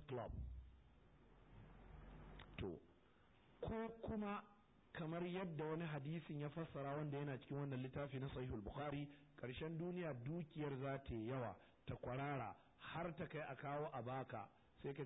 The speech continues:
ce, "Kac, da dai jiya ka zo,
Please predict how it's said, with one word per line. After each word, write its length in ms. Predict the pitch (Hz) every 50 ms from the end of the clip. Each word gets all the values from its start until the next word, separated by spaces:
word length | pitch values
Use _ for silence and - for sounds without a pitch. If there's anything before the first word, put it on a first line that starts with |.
| -
ce, 100 | - 127 - - -
"Kac, 120 | - - - - - - - - - - - - - - - - - - - - -
da 160 | 104 117 117
dai 180 | 117 131 147 156
jiya 200 | 147 160 156 127
ka 140 | - 120 113
zo, 180 | 101 107 107